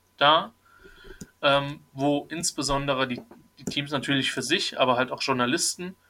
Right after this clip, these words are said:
für sich ein Ranking an Spieler, äh, aufzustellen. Und um die Diskrepanz mal zu verdeutlichen, es gibt eine ziemlich interessante Seite, die nennt sich, ähm, N F L Mock Draft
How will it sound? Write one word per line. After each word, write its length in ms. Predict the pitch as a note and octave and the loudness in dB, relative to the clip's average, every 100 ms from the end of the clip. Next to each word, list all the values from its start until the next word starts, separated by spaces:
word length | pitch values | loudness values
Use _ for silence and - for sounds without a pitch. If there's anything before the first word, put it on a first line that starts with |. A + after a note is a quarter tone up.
| _ _ _ _ - | _ _ _ _ -8
für 160 | C3+ | -6
sich 400 | A#2 D#3 F3+ - | -2 0 0 -2
ein 180 | C#3 B2 | -2 4
Ranking 520 | B2+ D3 D3+ C#3+ D3 - _ _ _ _ _ _ _ | 2 4 0 -2 -6 -16 _ _ _ _ _ _ _
an 160 | - B2+ | -2 0
Spieler, 600 | - - D#3+ D3+ B2 A#2+ - _ - _ _ - - - | 0 -2 0 4 4 0 -12 _ -20 _ _ -20 -20 -8
äh, 180 | C#3 B2+ | -2 0
aufzustellen. 840 | B2 - - C3 - B2+ C#3 D#3+ - - - - - _ | 2 0 0 0 4 4 4 -2 -12 -14 -16 -18 -20 _
Und 240 | C3+ C#3 - | -6 -4 -4
um 120 | C3+ | 0
die 180 | C#3+ C3+ | 0 -2
Diskrepanz 720 | - C3+ - C#3+ - A3 A3+ | -4 -4 -2 2 2 2 0
mal 140 | B2+ | -2
zu 100 | B2+ | -2
verdeutlichen, 560 | - B2+ C#3 E3+ D#3+ D3+ | 0 2 0 -2 -6 -6
es 120 | C#3+ | -6
gibt 160 | D#3 - | -8 -8
eine 100 | C3 | -6
ziemlich 280 | - E3+ E3 | -2 -2 -4
interessante 460 | - C3+ D#3 D3+ | -4 -2 0 0
Seite, 380 | B2+ C#3 E3 D3 | 4 4 4 -2
die 100 | B2+ | -4
nennt 220 | B2+ C#3 | -2 -2
sich, 420 | - C3+ - - - | -2 -4 -6 -6 0
ähm, 420 | B2+ B2+ B2+ B2+ _ _ _ - - _ _ | 2 2 0 -6 _ _ _ -20 -20 _ _
N 120 | C#3+ | 0
F 140 | D3+ D3+ | 2 2
L 80 | |
Mock 360 | B2 C3+ - - | 2 0 -2 -8
Draft 500 | - C#3 C#3+ - | 4 6 6 2